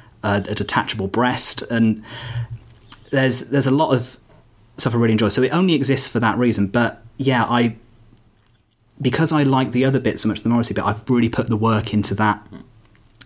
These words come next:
um, that sort of, uh, fake,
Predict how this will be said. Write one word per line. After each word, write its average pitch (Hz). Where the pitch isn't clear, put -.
um, 101
that 101
sort -
of, 98
uh, 98
fake, -